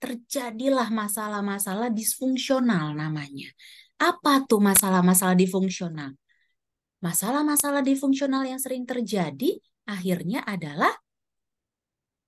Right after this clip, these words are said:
konsep dirinya jadi negatif. Banyak anak-anak yang rendah diri loh. Rendah diri, tidak percaya diri,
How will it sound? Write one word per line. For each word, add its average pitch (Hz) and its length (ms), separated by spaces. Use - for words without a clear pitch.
konsep 269 480
dirinya 269 560
jadi 208 320
negatif. 208 680
Banyak 453 280
anak-anak 226 480
yang 190 120
rendah 180 360
diri 165 480
loh. 131 160
Rendah 175 720
diri, 175 400
tidak 156 320
percaya 175 560
diri, 170 880